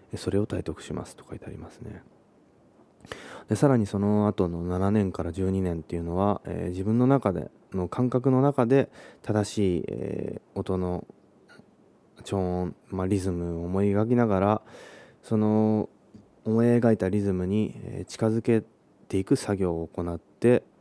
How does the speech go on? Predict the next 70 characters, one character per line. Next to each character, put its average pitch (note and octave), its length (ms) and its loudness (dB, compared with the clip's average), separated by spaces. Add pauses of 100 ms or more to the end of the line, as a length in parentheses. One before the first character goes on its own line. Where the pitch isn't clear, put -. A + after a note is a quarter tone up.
(880)
で、 D#3 60 2
最 G3 220 6
後 A#2+ 120 4
に E2 100 -2
で C#2 120 -4
す - 100 -12
ね、 G2 220 0
師 G2 160 -6
匠 F2+ 240 -2
に E2 180 -4
超 F2+ 280 -4
音 F2+ 60 -4
が F2 80 -4
正 F#2 240 -4
し - 60 -18
く F2 140 -4
行 F2+ 120 -6
わ F2 180 -2
れ F2 100 -4
て - 100 -4
い - 20 0
る F2+ 100 -4
か E2+ 140 -8
確 - 240 -10
認 F2+ 140 -6
し - 80 -12
て - 100 -10
も E2+ 160 -6
ら E2+ 100 -6
っ E2+ 40 -8
て、 - 460 0 (1600)
で、 C3+ 380 6
そ - 160 -2
の D3 100 4
後 D3 120 4
二 C3+ 100 6
年 C3+ 220 6
ぐ C#3 80 4
ら G#2+ 80 6
い F#2+ 40 2
し - 140 -8
ゅ-、 G#2+ 160 0
修 - 160 -2
正 A2+ 140 2
し A#2 100 -4
な A#2 80 4
く - 80 -6
て F2+ 80 -2
も E2+ 100 -2
大 F#2+ 160 2
丈 G#2+ 120 2
夫 G2 80 -2
な、 E2 240 -4 (260)
え - 300 -10
ー、 - 20 -14
作 - 180 -16
品 F#2+ 200 -4
が F2+ 100 -4
作 - 180 -8
れ A2 120 2
る G2 80 0
よ F#2+ 80 0
う - 20 -2
に G2 60 -2
な G#2+ 100 2
れ G#2 140 2
ば、 B2 240 2 (180)
初 A#2+ 220 2
め C#3 100 4
て C2 240 -2